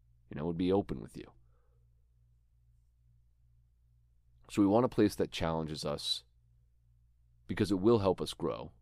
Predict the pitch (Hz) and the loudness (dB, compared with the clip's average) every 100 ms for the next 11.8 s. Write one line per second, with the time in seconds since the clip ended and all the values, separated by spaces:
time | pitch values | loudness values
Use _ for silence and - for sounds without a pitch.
0 | _ _ _ _ _ _ _ 110 90 69 | _ _ _ _ _ _ _ -4 -4 -6
1 | - _ _ _ _ _ _ _ _ _ | -14 _ _ _ _ _ _ _ _ _
2 | - 92 107 107 101 101 90 87 85 80 | -4 2 4 4 4 4 6 4 4 2
3 | 76 80 78 80 69 69 67 - - - | 2 0 0 -4 -4 -6 -6 -10 -12 -12
4 | 62 67 - _ - 80 85 82 80 82 | -12 -14 -16 _ -10 -6 -2 -2 -4 -4
5 | 76 69 69 _ _ - - 104 104 101 | -8 -8 -12 _ _ -14 -2 2 4 2
6 | - - - 78 73 73 69 _ _ _ | -4 -10 -10 -4 -2 -2 -4 _ _ _
7 | _ _ - - - 73 73 101 87 82 | _ _ -6 -6 -6 -8 -4 -2 -2 -4
8 | 76 73 87 78 73 69 73 69 - - | -6 -4 0 0 -2 -6 -10 -10 -8 0
9 | - 104 - 65 60 - - _ - - | 2 2 -2 -10 -12 -20 -20 _ -18 -10
10 | - 73 64 - 52 55 64 - 71 - | -4 -2 -4 -10 -12 -12 -12 -12 -10 -10
11 | - - - - - - - - | -10 -12 -14 -14 -14 -12 -12 -14